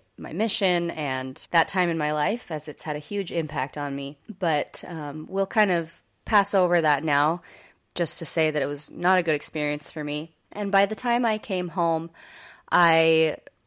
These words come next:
was having some feelings of doubt already, not s-, even so much in the doctrine of Mormonism, but more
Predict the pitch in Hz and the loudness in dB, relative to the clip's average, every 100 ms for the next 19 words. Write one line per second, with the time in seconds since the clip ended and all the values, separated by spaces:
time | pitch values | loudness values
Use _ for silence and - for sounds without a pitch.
0 | _ _ - 180 170 170 165 160 - - | _ _ -18 -2 2 4 4 0 -4 0
1 | 170 170 165 160 160 - - 165 - 185 | 2 4 2 0 -2 -2 -2 -4 -2 -2
2 | 175 165 160 - 160 151 147 143 170 151 | 0 -2 -4 -4 -2 0 -2 -4 -10 0
3 | 151 139 - 165 156 151 143 143 147 - | 2 2 0 -2 0 0 -2 -4 -8 -12
4 | - - - _ _ _ _ _ 214 208 | -20 -20 -20 _ _ _ _ _ 2 4
5 | 208 - - - - 220 208 185 196 190 | 4 2 2 2 0 0 0 2 2 2
6 | 180 170 - 170 160 156 147 180 147 170 | 0 0 -4 -4 -4 -4 -6 -8 2 4
7 | 214 - 180 170 151 160 160 160 156 160 | 4 2 -2 -2 -2 -6 -6 -4 -4 -4
8 | 156 151 156 151 180 185 185 196 226 285 | -4 -4 -6 -4 -4 -4 -4 -2 -2 -2